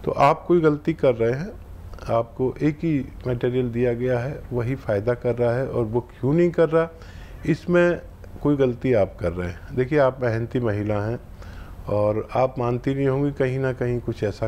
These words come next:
कर डालती हैं, तो कृपया करके मत करें जब तक आप पूर्ण रूप से ठीक ना हो जाएं। और आप ये दोबारा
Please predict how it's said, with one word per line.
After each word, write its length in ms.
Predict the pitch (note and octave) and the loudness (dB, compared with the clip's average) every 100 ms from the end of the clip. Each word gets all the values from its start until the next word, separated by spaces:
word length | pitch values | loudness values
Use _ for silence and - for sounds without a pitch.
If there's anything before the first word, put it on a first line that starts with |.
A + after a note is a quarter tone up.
| - | -2
कर 120 | A2 | 0
डालती 440 | G2+ G2 G2+ - A2+ | 2 2 0 -2 -2
हैं, 180 | C3+ C3+ | 0 -2
तो 180 | B2 A2 - - - B2 | -2 -4 -6 -14 -6 -2
कृपया 320 | A#2 B2+ B2 | 0 2 2
करके 460 | A#2 A2+ G#2+ C#3 D3 - - - - - | 2 -2 0 0 0 -4 -16 -16 -14 -4
मत 220 | A#2+ B2+ - | -2 -2 2
करें 260 | D3 E3 D3+ | 4 4 2
जब 220 | D3 - | -2 0
तक 240 | C#3+ B2+ | 0 2
आप 260 | B2+ C3+ - - - | 0 0 -2 -16 -6
पूर्ण 300 | C#3+ D3+ D3+ | 0 2 2
रूप 180 | C3+ C3 | 0 -2
से 200 | - D3 D3 | 0 -2 -2
ठीक 300 | - C3 - | -4 -4 -4
ना 120 | B2 A2+ | -2 0
हो 180 | F#2+ | -2
जाएं। 260 | F#2+ G2 F#2 | -2 -2 -4
और 240 | E2 A2 | -4 -4
आप 320 | G#2+ C#3 C#3+ D3 | 2 0 0 -2
ये 120 | D#3 | -2
दोबारा 500 | B2+ A#2+ G#2+ A2+ | 0 2 2 2